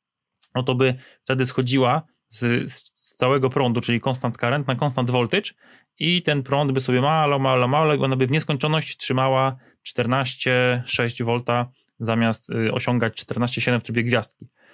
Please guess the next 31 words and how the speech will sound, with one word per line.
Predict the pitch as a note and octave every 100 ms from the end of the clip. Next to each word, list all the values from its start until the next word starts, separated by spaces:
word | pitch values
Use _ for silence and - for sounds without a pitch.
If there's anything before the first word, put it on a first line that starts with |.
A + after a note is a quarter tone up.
| _ -
To | D3+
by | D#3+
była | C#3+
fajna | C3 C3+ B2+
przeróbka, | B2+ A2+ - B2 F#3 - _ _
tylko | - C3+ C#3+
przez | C3+ D3
ten | -
właśnie, | C3+ C#3+ - C#3 C3 -
tą | - B2+
pętlę | D3+ C3+ C3+
sprzężenia | - C3 C#3
zwrotnego, | B2 A#2+ C#3+ B2+
taką | A#2+ B2 B2
dosyć | B2 B2 A#2
dziwną, | C3+ C#3
nie | B2+ C3
wiem, | D3+ B2+
czy | B2
będę | C#3 C3+
w |
stanie | C3+ B2+
to | B2+
osiągnąć. | C#3+ A#2+ F#2 - _ _ - -
Jeśli | F3 E3+ F3
kto, | E3
jeśli | D#3 D3 D#3+
ja | E3+
tego | E3+ D3
nie | D3
zrobię, | C#3 C#3 C#3+ E3+ E3+